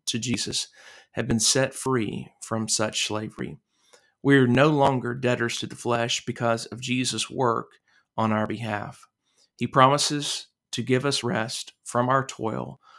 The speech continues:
of trying to earn our way into his family. His way of salvation is grace. He gives us rest not because we earned it, but because he did, and he delights to share it with us. Now our prayer.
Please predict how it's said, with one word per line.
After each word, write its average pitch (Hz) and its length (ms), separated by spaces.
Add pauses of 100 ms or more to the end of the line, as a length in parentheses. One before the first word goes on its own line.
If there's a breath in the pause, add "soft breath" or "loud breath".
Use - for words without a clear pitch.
(140 soft breath)
of 123 140
trying 123 400
to - 180
earn 117 200
our 120 200
way 113 220
into 107 200
his 110 120
family. 113 560 (540 soft breath)
His 127 240
way 123 160
of 127 120
salvation 117 540
is 113 120
grace. 117 600 (560)
He - 60
gives 139 300
us 147 160
rest 123 360
not 127 300
because 135 340
we 123 220
earned 123 300
it, 113 200
but 117 160
because 113 440
he 123 320
did, 110 460 (600 soft breath)
and 110 140
he 123 240
delights 110 600
to - 100
share - 260
it - 80
with - 160
us. - 400 (640)
Now 113 160
our 107 140
prayer. 104 440